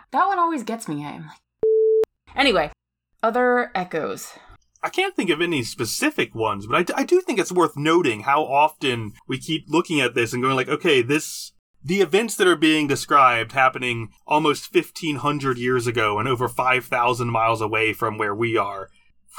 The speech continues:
Speaker 2: really sound familiar."
Speaker 1: Yeah, yeah. It's crazy. And it's, it's one of the reasons why I really enjoy studying,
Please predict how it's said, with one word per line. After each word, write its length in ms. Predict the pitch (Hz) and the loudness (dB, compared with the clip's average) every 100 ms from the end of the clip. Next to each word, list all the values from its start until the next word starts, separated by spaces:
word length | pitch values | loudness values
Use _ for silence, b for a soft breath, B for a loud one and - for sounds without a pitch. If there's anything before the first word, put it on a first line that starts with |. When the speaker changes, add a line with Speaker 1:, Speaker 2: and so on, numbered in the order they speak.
| - | -8
Speaker 2:
really 160 | - 240 | -4 -4
sound 420 | - 160 175 131 | -4 -2 -2 -2
familiar." 600 | - 90 92 131 95 71 - - | -8 -10 -4 -4 -4 -12 -18 -12
Speaker 1:
Yeah, 540 | 160 196 202 160 139 - | -4 0 2 2 -2 -10
yeah. 500 | - 214 226 170 147 - _ _ _ | -4 2 4 4 2 -6 _ _ _
It's 200 | - 240 | -6 -6
crazy. 500 | - - 320 277 180 | -4 0 2 2 2
And 100 | 196 | 2
it's, 120 | 226 247 | 0 -2
it's 240 | - 226 | -4 -4
one 140 | 254 311 | 0 -2
of 60 | |
the 60 | 302 | 0
reasons 320 | 254 247 233 | -2 -4 -4
why 160 | 190 185 | 0 2
I 280 | 170 160 - | 2 0 -4
really 400 | 160 156 180 180 | -10 -4 -2 -2
enjoy 500 | 170 147 147 185 160 | -4 -4 -4 -2 -4
studying, 840 | 160 - 156 151 156 160 160 160 | -6 -8 -4 -2 -2 -2 -2 -4